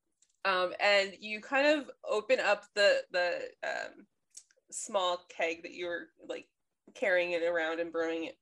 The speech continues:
it in. And it kind of smells a little rancid. Um, and you don't know if it's because you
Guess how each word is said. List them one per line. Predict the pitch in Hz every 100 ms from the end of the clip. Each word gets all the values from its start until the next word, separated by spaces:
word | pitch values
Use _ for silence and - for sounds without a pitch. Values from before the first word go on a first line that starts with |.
| _ -
it | 170
in. | - 254 151 320 - - - - _ _ _ _ _ -
And | 202
it | 196 - _
kind | - - 269
of | 359
smells | - - 202 190 190
a | 185
little | 175 165 - _
rancid. | 160 147 - - - - - - _ _ _
Um, | 190 185 175 165 160 175 _ _ _ _ - - _ _ _
and | 208 202 196
you | 208
don't | 254
know | 262 262
if | 269 302
it's | -
because | 247 247 233 220 214 -
you | 202 202 190 185 175